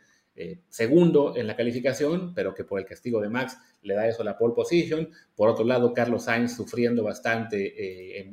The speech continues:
en buena parte del, de la, del fin de semana, le, que había quedado tercero en el, en la car-, en, no, perdón,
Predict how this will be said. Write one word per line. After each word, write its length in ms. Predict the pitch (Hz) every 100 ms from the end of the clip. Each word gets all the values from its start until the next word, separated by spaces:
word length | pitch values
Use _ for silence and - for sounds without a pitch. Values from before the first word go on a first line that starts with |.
| 113
en 120 | 101
buena 260 | 110 107
parte 300 | 110 107 -
del, 260 | 101 98 95 _ _ _ _
de 180 | 107 101
la, 640 | 95 92 90 92 92 92
del 120 | - 98
fin 140 | 120
de 80 | 117
semana, 500 | 113 165 156 147 - - _
le, 420 | - 87 87 - _
que 80 | -
había 180 | 101 120
quedado 220 | 117 113
tercero 480 | 107 101 127 120 113
en 160 | 110
el, 320 | 101 101 101 -
en 100 | 107
la 100 | 101
car-, 160 | 120 -
en, 140 | 107
no, 120 | 120
perdón, 280 | 113 113 101